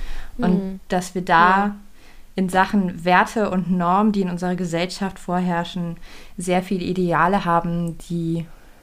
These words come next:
Speaker 1: uns vor allen Dingen blind machen für die Diversität, die eigentlich vorherrscht in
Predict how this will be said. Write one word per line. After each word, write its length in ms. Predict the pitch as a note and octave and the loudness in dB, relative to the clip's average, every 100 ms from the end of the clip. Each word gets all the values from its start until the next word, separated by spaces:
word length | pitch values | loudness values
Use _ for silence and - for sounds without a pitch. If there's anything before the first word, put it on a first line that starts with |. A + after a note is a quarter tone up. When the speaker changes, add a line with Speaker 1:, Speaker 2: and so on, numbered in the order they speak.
| - - - - - - - - - - - - | -20 -20 -20 -20 -20 -20 -20 -20 -20 -20 -10 2
Speaker 1:
uns 260 | G#3 G#3 | 2 2
vor 260 | - G#3+ - | 0 0 4
allen 340 | F#3+ A#3 B3+ | 4 4 4
Dingen 260 | B3+ A#3 G3+ | 4 4 4
blind 460 | - G3+ A3+ C4+ A3+ | 2 2 2 2 2
machen 420 | G#3 G#3+ G#3+ G#3 | 2 2 0 -2
für 180 | - G3+ | -4 -4
die 140 | F#3+ | -4
Diversität, 1040 | F3+ G#3 G3+ F#3+ F3+ F3+ - F3 E3+ E3 - - - - | 0 0 2 0 0 -4 -2 -2 -2 -4 -14 -18 -18 -8
die 320 | G3 F3 F3+ - | -4 -4 -2 2
eigentlich 500 | E3 F3 F3+ E3+ - | 2 2 0 -6 -6
vorherrscht 720 | - F3+ D#3+ D#3 D#3+ - - | -2 0 0 -2 -4 -8 -8
in 220 | F3 E3+ | -4 -4